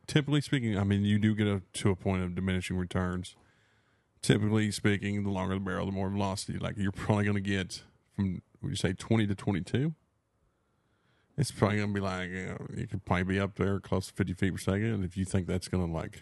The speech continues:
make or break the situation, then go for the longer one. Now,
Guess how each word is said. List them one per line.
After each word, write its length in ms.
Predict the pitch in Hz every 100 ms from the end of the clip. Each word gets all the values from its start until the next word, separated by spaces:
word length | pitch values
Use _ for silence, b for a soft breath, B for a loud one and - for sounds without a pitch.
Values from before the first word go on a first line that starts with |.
| -
make 220 | 85 85
or 40 | 80
break 240 | 87 85
the 40 | -
situation, 640 | 87 - 87 87 90 92
then 200 | 82 71
go 180 | 87 87
for 140 | 82
the 60 | 85
longer 280 | 76 76
one. 200 | 82 82 - - b b b b b b
Now, 360 | 123 107 98